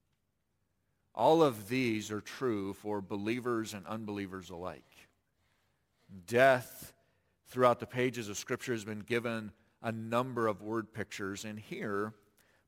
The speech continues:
Paul begins to focus specifically on the life of the believer and the death of the believer. And right here in verse thirteen, death is described as sleep. When a Christian dies, it is like they have fallen asleep. When they place their head on the pillow, they are waiting for the dawn of a new day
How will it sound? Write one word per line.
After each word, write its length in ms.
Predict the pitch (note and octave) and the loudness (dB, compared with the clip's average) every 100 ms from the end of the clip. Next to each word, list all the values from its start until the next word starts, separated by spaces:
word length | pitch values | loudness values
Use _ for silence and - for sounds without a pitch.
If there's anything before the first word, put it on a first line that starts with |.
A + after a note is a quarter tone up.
| - | -8
Paul 320 | D#3 F3 G3+ | 2 4 4
begins 400 | E3+ D3 C#3+ - | 2 0 -4 -4
to 80 | B2+ | -6
focus 440 | - C3+ A#2+ A#2 | 0 0 0 -4
specifically 840 | - - A2+ - D3+ F3+ F3 E3+ | -4 -4 -4 -2 -4 -4 -4 -4
on 100 | C#3+ | -2
the 100 | A2 | -2
life 340 | G#2 A2+ C3 - | 2 4 2 -4
of 100 | A#2 | -10
the 80 | G#2 | -10
believer 520 | F#2+ G2 G#2 G#2 F#2 | -8 -6 -6 -8 -8
and 100 | F#2 | -8
the 80 | G2 | -8
death 460 | F#2 C3+ D3 - - | -2 -2 0 -4 -12
of 140 | A2+ | -12
the 100 | F#2 | -8
believer. 460 | E2+ E2 D#2 - C#2 _ _ _ _ _ _ _ _ _ - | -8 -8 -10 -14 -20 _ _ _ _ _ _ _ _ _ -12
And 160 | A2 | 0
right 220 | B2 F3 | 6 6
here 200 | D#3+ F3 | 4 -2
in 100 | D#3+ | -2
verse 260 | C3+ C3 - | 2 0 0
thirteen, 500 | C3 A2+ - B2+ G#2+ | -4 -4 -4 -6 -2
death 260 | A2 A#2+ C3 | 2 2 2
is 160 | A#2 | -6
described 800 | G#2+ F#2+ - A#2 F#2+ E2+ E2+ E2+ _ _ _ - | -6 -10 -8 0 2 2 -4 -10 _ _ _ -16
as 80 | |
sleep. 500 | F#2+ - G2+ F2+ - - _ _ _ _ _ _ _ _ _ _ _ - | -12 -10 -8 -8 -10 -20 _ _ _ _ _ _ _ _ _ _ _ -10
When 140 | A#2+ | -6
a 60 | A#2+ | 0
Christian 420 | D3+ D#3+ C#3 A2+ | 2 2 0 4
dies, 460 | B2 C3 A#2+ A#2 | 6 8 6 4
it 100 | B2+ | 2
is 240 | A#2+ A2+ A#2+ | 0 -2 2
like 280 | B2 A#2+ - | 6 6 4
they 120 | B2 | 2
have 140 | A2+ | 2
fallen 280 | - B2+ A#2 | 6 4 4
asleep. 460 | G#2+ - C#3+ A#2 A#2 | -2 0 0 0 -4
When 100 | A#2 | -8
they 100 | A2 | -2
place 280 | C#3+ C#3 | 2 2
their 140 | B2+ A2+ | 2 4
head 200 | C#3+ D3 | 6 6
on 120 | B2+ | 6
the 80 | G#2+ | 0
pillow, 460 | - E3+ D#3+ B2+ | 2 6 6 6
they 120 | B2 A#2+ | 4 2
are 100 | A#2 | 4
waiting 340 | B2+ C3 C3+ | 2 0 -4
for 120 | B2 | -4
the 120 | A2 | -4
dawn 440 | G2+ A#2+ C3 C3 C3 | -2 0 2 4 2
of 100 | A#2 | 0
a 40 | |
new 160 | A#2 A#2 | -4 -6
day 480 | G#2+ B2 G2 F2 | 0 2 2 -4